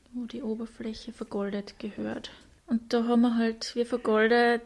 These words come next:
die Möglichkeit, dass wir jetzt da keine künstlichen Oberflächen machen. Also das heißt, das vor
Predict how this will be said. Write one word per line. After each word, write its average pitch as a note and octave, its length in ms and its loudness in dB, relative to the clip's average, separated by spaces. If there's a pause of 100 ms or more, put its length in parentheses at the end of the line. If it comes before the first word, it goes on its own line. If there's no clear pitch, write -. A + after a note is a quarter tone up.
(580)
die A#3+ 140 -2 (160)
Möglichkeit, A#3 920 -2
dass A#3+ 140 -2
wir A#3+ 240 2 (500)
jetzt A#3 280 -2
da A#3 40 0
keine A3 600 2 (440)
künstlichen A#3 920 0
Oberflächen G3 720 -2
machen. G3 360 -6
Also G3 160 -2
das G#3 180 -2
heißt, A3 260 -4
das G#3+ 140 -2
vor G3+ 520 -4